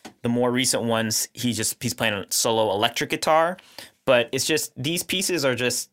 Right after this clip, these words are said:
they're so beautiful. They're so perfectly, like, kind of written and arranged and, like,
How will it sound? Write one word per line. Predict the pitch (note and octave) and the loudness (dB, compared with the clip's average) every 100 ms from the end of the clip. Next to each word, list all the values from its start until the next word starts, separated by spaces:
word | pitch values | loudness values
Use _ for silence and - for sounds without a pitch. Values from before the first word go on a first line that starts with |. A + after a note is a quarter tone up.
| - | -4
they're | C3 B2 | -2 0
so | - - - C3 C3 C3 C3+ B2+ B2 _ _ _ _ _ _ _ _ _ _ _ - | -2 -2 2 4 4 2 -2 -6 -10 _ _ _ _ _ _ _ _ _ _ _ -6
beautiful. | C3+ C#3+ C3+ A2+ A#2 | -2 0 0 0 0
They're | C3 | 2
so | D#3 | 0
perfectly, | - - D3+ D#3 E3 C#3+ C3+ B2+ | -2 -2 0 0 -2 0 0 2
like, | A#2 G#2+ | 2 0
kind | - A#2+ | 0 -2
of | A2+ G#2 | -2 -2
written | B2 - B2 | -4 -2 -2
and | A2+ | -2
arranged | G#2+ A2 A2+ A2+ A#2 A#2 - | -2 -2 -2 -2 -2 -4 -4
and, | G2+ | -4
like, | G2 F#2 | -4 -8